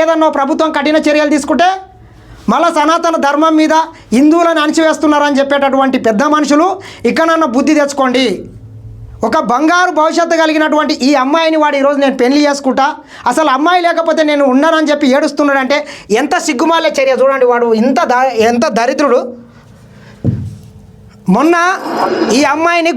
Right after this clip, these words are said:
గుజరాత్ దగ్గర ఉంటే అమ్మాయికి సంబంధించినటువంటి పేరెంట్స్ ఆంధ్రప్రదేశ్ మరియు గుజరాత్ పోలీసుల సహకారంతో గుజరాత్ నుంచి అమ్మాయిని తీసుకొచ్చే ప్ర-,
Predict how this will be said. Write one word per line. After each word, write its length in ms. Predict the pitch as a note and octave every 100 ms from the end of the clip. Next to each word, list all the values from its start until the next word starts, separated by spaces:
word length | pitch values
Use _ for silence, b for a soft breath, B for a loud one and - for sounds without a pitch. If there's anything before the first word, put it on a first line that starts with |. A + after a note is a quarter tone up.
| G#3+
గుజరాత్ 380 | C#4 E4 E4+ D#4+
దగ్గర 240 | D4+ D#4 C#4+ C#4+ - _ _ _
ఉంటే 340 | G#3 B3+ C#4+ F4 F4+ - - G#3+
అమ్మాయికి 380 | D4+ E4 D#4+ D4+
సంబంధించినటువంటి 760 | D4 D4 C#4+ C#4 C#4 C4 C4 A#3+
పేరెంట్స్ 480 | B3 C#4+ D4 D4 C#4+ F#4 F#4 B B B F#3 A#3
ఆంధ్రప్రదేశ్ 720 | E4 E4 E4 D#4 D#4 D#4 C4
మరియు 200 | C#4+ C#4+ F#3+
గుజరాత్ 400 | A#3+ D4 D#4+ C#4+ C4
పోలీసుల 460 | C#4+ C#4+ B3 C4+ B3+ - - _ _ b b b -
సహకారంతో 680 | A3+ D#4 E4 D#4+ D#4 D4 D#4 A#3+
గుజరాత్ 380 | A#3 D#4+ E4+ E4
నుంచి 180 | D#4 C#4+ C4
అమ్మాయిని 340 | C#4 D#4 C#4+
తీసుకొచ్చే 380 | D4+ - C#4+ C#4+ C4+
ప్ర-, 360 | B3 B3 A3+